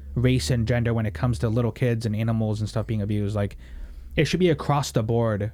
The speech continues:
All of us unanimously say, "Nah, we're, we're good off that, bro." But that's not what's happening. Like, light prison sentences are being handed out. Like, stuff's being overlooked, and all of us are just going,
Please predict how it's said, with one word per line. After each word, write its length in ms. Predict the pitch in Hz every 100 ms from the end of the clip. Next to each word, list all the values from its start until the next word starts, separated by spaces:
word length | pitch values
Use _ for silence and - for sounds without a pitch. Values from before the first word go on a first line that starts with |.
| -
All 180 | 123 123
of 100 | 123
us 180 | 117 -
unanimously 540 | 113 113 117 110 113
say, 360 | 101 107 101 101 - - - - - - _ _ -
"Nah, 240 | 117 107
we're, 220 | 107 110 110
we're 140 | 131
good 180 | 131 156
off 140 | 104
that, 140 | - 101
bro." 280 | 104 98 110
But 180 | 120
that's 200 | 135 135
not 140 | 165 135
what's 140 | 110
happening. 400 | 147 139 104 90 -
Like, 200 | 120 104 - -
light 380 | 120 123 160 -
prison 280 | 151 143 139
sentences 540 | - 123 131 135 123
are 60 | 117
being 180 | 120
handed 280 | 117 113 113
out. 280 | 107 101 101 - - - - - - - - - - - -
Like, 220 | 104 -
stuff's 380 | - - 143 -
being 240 | 147 143
overlooked, 500 | 135 127 117 113 110
and 140 | 117 -
all 180 | 127
of 100 | 135 127
us 120 | -
are 60 |
just 160 | 117 110
going, 360 | 120 113 101